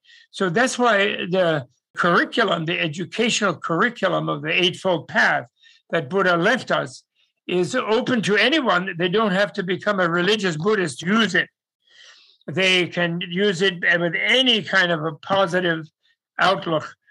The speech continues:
on life, and they can develop their intelligence, they can develop their emotions, and they can develop their ethics and their body and their way of living and, um, their livelihood even. They can improve that,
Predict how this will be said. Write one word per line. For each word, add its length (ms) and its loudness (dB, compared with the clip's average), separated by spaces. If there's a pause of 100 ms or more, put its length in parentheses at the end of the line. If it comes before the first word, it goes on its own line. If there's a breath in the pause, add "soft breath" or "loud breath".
(140)
on 220 0
life, 420 0 (300)
and 120 -2
they 140 0
can 220 -4
develop 420 2
their 180 2
intelligence, 800 0 (300)
they 140 -2
can 180 -2
develop 380 0
their 180 0
emotions, 760 0 (360)
and 140 -2
they 120 0
can 160 -2
develop 420 0
their 300 0
ethics 440 0
and 160 -4
their 160 -2
body 520 2
and 140 -2
their 140 0
way 180 -2
of 120 -6
living 500 0 (500 soft breath)
and, 400 0
um, 440 0
their 240 -2
livelihood 720 2
even. 440 -4 (280)
They 100 -4
can 160 -6
improve 500 0
that, 340 0